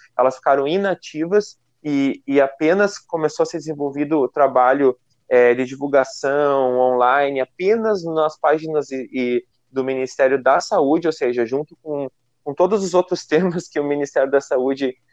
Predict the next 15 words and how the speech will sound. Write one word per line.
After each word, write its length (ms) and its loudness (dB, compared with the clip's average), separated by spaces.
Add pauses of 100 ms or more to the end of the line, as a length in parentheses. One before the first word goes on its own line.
(280)
fala, 380 4
né, 160 -2
inclusive 840 -2
agora 360 2
com 100 -10
essa 180 -8
questão 260 -10
da 100 -4
pandemia, 580 -2
tá 100 -6
muito 260 -8
mais 160 -4
focado 380 -4
pra 200 -2
isso, 300 -8